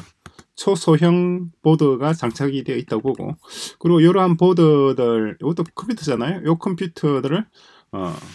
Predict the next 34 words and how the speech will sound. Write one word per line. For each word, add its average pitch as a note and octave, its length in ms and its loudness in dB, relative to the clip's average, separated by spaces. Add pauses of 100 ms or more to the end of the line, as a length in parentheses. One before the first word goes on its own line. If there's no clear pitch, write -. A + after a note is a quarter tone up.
(180)
이제 - 180 -12
서버가 D#3 440 2
제어를 B2+ 300 0
하는 A2 140 -6
겁니다. - 240 -14 (100)
서-, - 340 -14 (380)
우리가 D#3 280 6
코딩하는 D3+ 360 2
서버가 C3+ 360 -2
제어를 A#2 240 -6
할 G#2+ 120 -10
거예요. C3 280 -4 (640)
어, E3 80 -2
물론 G3 240 4
여기도 G#3+ 200 4
이제 D3+ 100 2
프로그램이 D#3 480 2
동작할 A2+ 360 -2
것이고, - 360 -8 (200)
그죠? G#2+ 220 -12 (120)
여기도 B2 540 -8
동작할 A2 380 -6
것이고, E3 500 -4 (340)
또 - 60 0
서버에서도, F#3+ 720 2 (140)
어, F#2+ 320 -10 (880)
뭔가 A#2 360 0 (220)
클라이언트 F#3+ 380 4
서버 F#3 220 -2
환경이 C3 280 -2
되겠죠. G#2+ 360 -8
그래서, - 280 -14
어, - 580 -18
서버와, E3 720 0